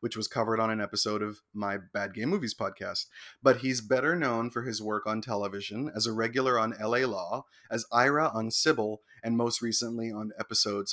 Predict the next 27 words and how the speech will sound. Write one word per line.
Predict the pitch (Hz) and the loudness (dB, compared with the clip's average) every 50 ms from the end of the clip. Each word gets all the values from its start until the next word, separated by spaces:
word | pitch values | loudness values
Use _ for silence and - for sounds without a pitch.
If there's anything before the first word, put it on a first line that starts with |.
| - | -8
of | - 98 | -6 -6
Shameless. | - - - 104 98 98 95 90 85 - - - - - - _ - - _ | -4 -4 -4 -4 -6 -6 -8 -12 -12 -8 -6 -6 -6 -6 -8 _ -20 -4 _
He | 147 143 | 4 4
was | 135 131 - | 4 4 2
Emmy | - 139 147 151 | 2 2 2 4
nominated | 143 135 123 120 120 117 117 110 110 113 107 | 4 4 2 2 2 0 0 0 -2 -2 -4
for | - - 110 | -4 -4 -4
a | 104 104 | -4 -4
guest | 104 107 104 - - | -4 -8 -4 -2 -2
spot | - - - 123 123 127 - - | -2 0 0 0 0 0 -4 -6
on | 95 101 101 101 - 110 | -8 -8 -8 -8 -6 -4
E | 113 110 | -2 0
R, | 107 110 110 117 131 147 147 - | 0 0 0 2 0 -2 -2 -4
and | 107 113 | -6 -6
he | 120 110 | -6 -4
was | 107 104 | -6 -6
born | - - 117 113 117 | -6 -4 -4 -2 -2
on | 123 131 | -2 -2
this | 135 127 - - | -2 -2 -2 -4
day | - 104 107 107 107 101 | -2 -2 -2 -2 -2 -4
in | 98 104 104 | -6 -8 -8
Passaic, | - - 104 - - - 107 123 135 127 - - 151 | -8 -4 -2 -2 0 0 -2 -2 -4 -6 -8 -8 -6
New | 151 151 | -6 -6
Jersey | 139 - 101 95 95 - 95 95 92 87 _ | -2 -4 -4 -2 -2 -6 -6 -8 -14 -14 _
in | 107 107 98 | -8 -8 -8
nineteen | 95 90 90 - - 98 98 - | -8 -10 -14 -14 -14 -14 -16 -16
fifty. | - - 78 - - - | -16 -18 -18 -18 -20 -20